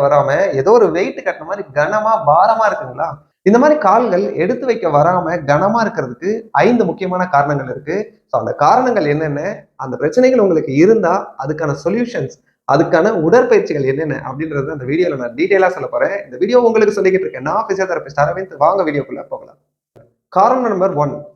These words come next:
என்னன்னா, மசில் வீக்னஸ். தசைகள் எல்லாம் பலவீனமா இருக்கிறது. So, உங்களோட தசைகள் பலவீனமா இருந்தா சீக்கிரமா டயர்ட் ஆயிடும். இதை மசில் ஃபெட்டிக் அப்படின்னு சொல்லுவோம். So, இந்த ஒரு காரணம் பொதுவா எல்லா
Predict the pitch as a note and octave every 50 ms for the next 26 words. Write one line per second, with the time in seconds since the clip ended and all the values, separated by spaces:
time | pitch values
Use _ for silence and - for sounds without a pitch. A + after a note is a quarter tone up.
0 | _ _ _ _ _ D3+ E3+ G3 G#3 G3+ A3+ G#3 D#3+ D3+ D#3+ E3 - A3+ G3+ D#3
1 | E3 - - F3+ C#3+ C3 - - - C#3 C#3+ D3+ D#3 D#3 A3+ B3 A#3 G#3+ F3+ D3+
2 | E3+ G3+ G#3+ D#3 C#3+ C#3 D3+ F3 F#3 F#3 F3+ F3+ F3 F3 D3+ - C3 A#2+ A#2 C3
3 | D#3+ G#3 A3+ - - _ _ _ - D#3 D#3 D#3 D#3 D3+ D3+ D3 C#3 - D#3+ F#3
4 | A#3 B3+ B3+ A#3 F#3 D3+ D3 D#3+ F#3 F#3 G3 F#3+ F#3+ G3 F3+ D3+ B2 A#2 C#3 D#3+
5 | F3+ - - - A#3+ A#3 A#3+ A#3 G3 E3+ F#3 G3 F#3 - - D3 E3+ F#3 F3 D3+
6 | C3+ B2+ B2+ C3 D3 G3 G3 D3+ C#3+ - - G3+ F#3 - - E3 D#3 - - E3
7 | D#3 C#3 - D3 D3+ D3 D3 C3 B2 A#2+ B2+ F#3 A3+ A3+ - - _ _ _ _
8 | _ - B2+ D#3+ E3 G3 A#3 B3+ D4+ B3+ A3+ F#3 E3 D3+ D#3 D#3+ E3+ D#3+ E3 F#3
9 | A3+ A#3 - - _ _ - E3+ F#3 F#3+ B3+ B3 B3 C4 B3+ F3 C#3+ D3+ G3 A3+